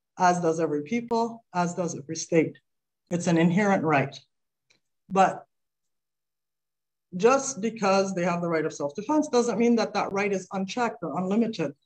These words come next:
It has rules, just like any other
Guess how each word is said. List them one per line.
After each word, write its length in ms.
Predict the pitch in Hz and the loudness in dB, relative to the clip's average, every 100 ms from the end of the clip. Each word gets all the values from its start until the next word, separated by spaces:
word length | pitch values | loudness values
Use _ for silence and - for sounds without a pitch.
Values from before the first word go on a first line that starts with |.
| _ _ _ _ _ _ 180 | _ _ _ _ _ _ -6
It 120 | 185 | -4
has 560 | 196 196 202 208 - _ _ _ - | 0 2 2 0 -8 _ _ _ -8
rules, 640 | 196 254 233 185 220 - - _ - | -2 2 2 2 -2 -6 -14 _ -6
just 240 | 202 208 | -4 -2
like 180 | 202 196 208 | -2 -2 -2
any 220 | 214 214 | -2 0
other 380 | 220 220 190 | -2 -2 -2